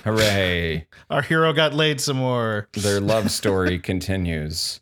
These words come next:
Speaker 2: Oh, yeah. Thank God for that.
Speaker 1: <laughs> Thank
Speaker 2: Thank
Speaker 1: God for
Speaker 2: God.
Speaker 1: that.
Speaker 2: I think we were all concerned about
Speaker 1: We're
Speaker 2: that love story there.
Speaker 1: super concerned.
Speaker 2: Oh,
Speaker 1: Uh,
Speaker 2: boy.
Speaker 1: chapter five, back at Saint George's Books, Wolfgang Ritter is called again, uh, and Grace founded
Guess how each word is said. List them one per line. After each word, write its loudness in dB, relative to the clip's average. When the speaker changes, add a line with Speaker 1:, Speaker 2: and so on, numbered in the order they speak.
Speaker 2:
Oh, 6
yeah. 4
Thank 0
God 2
for -4
that. 0
Speaker 1:
<laughs> -20
Thank -4
Speaker 2:
Thank 0
Speaker 1:
God 4
for 2
Speaker 2:
God. 2
Speaker 1:
that. -14
Speaker 2:
I -4
think 2
we 4
were 4
all 4
concerned 0
about 0
Speaker 1:
We're 2
Speaker 2:
that 0
love 2
story 0
there. 0
Speaker 1:
super -2
concerned. -6
Speaker 2:
Oh, 0
Speaker 1:
Uh, 4
Speaker 2:
boy. -4
Speaker 1:
chapter 2
five, -2
back 0
at -12
Saint -4
George's -6
Books, -4
Wolfgang 0
Ritter 2
is -2
called 0
again, -2
uh, 2
and 0
Grace 0
founded -2